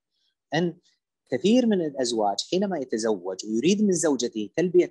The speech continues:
هذه الرغبة الجنسية يصدم من عدة جهات. الجهة الأولى أن يجد المرأة أن ما عندها الرغبة في ذلك، يعني ما عندها الحرص ولا تعدها أولوية،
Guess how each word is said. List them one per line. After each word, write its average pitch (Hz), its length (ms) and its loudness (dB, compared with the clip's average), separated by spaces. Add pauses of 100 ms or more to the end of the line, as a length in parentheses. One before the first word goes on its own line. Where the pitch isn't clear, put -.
هذه 170 340 2
الرغبة 123 400 -4
الجنسية 113 600 -4 (300)
يصدم 160 540 0 (120)
من 139 140 -8
عدة 135 400 -6
جهات. - 260 -6
الجهة 185 260 -2
الأولى 170 460 2 (440)
أن 185 140 -4
يجد 170 320 -4
المرأة 156 460 -6
أن 202 140 0
ما 233 60 6
عندها 180 280 2
الرغبة 135 360 0
في - 140 -14
ذلك، 80 340 -12 (840)
يعني 131 200 -2
ما 180 140 2
عندها 180 500 2
الحرص - 580 -2
ولا 156 220 0
تعدها 147 400 -4
أولوية، 139 560 0